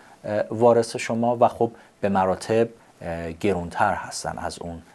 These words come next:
بیمه های ترم یا موقتی. دو مورد بیمه دیگه که، اه، راجع بهش صحبت می‌کنیم، یکی بیمه از کار افتادگی هست یا دیسیبیلیتی اینشورنس.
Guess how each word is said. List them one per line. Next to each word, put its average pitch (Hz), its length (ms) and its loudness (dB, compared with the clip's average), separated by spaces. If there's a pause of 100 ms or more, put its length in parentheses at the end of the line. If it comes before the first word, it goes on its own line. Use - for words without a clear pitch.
(160)
بیمه 82 220 -8
های 85 440 -6 (240)
ترم 85 380 -10 (180)
یا 82 160 -2
موقتی. - 600 -10 (840)
دو 202 120 6
مورد 156 320 8
بیمه 120 440 2
دیگه 110 300 -2
که، 107 340 -4 (340)
اه، 95 320 -6 (880)
راجع 107 260 4
بهش 104 160 0
صحبت 101 300 -2
می‌کنیم، 98 380 -6
یکی 120 200 0
بیمه 110 480 0
از 107 220 -4
کار 98 280 -4
افتادگی 87 540 -6
هست 98 420 -6
یا 95 140 -2
دیسیبیلیتی 90 640 -6
اینشورنس. 90 640 -8